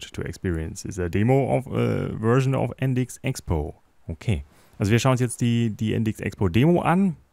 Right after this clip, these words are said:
Da wird sich dann noch ein bisschen was ändern bis zum Release. Der ist ja dann in etwa einem Monat. Okay. Und da steht eine richtig dicke Yacht da drüben. Da auch.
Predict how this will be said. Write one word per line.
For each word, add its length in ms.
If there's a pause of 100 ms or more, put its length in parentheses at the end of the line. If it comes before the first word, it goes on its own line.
(160)
Da 100
wird 100
sich 120
dann 100
noch 80
ein 80
bisschen 160
was 140
ändern 260
bis 160
zum 220
Release. 440 (1900)
Der 120
ist 140
ja 80
dann 200
in 200
etwa 320
einem 240
Monat. 500 (1040)
Okay. 520 (720)
Und 160
da 60
steht 200
eine 140
richtig 320
dicke 220
Yacht 340
da 80
drüben. 460 (140)
Da 160
auch. 340